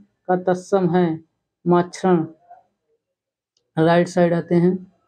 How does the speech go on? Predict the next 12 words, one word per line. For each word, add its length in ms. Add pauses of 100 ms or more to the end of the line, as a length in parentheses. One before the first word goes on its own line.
(760)
नीचे 320
दिए 220
गए 180
तत्सम 560
तद्भव 340
शब्द 260
के 260
युग्म 320
में 160
से 200
कौन 260
सा 300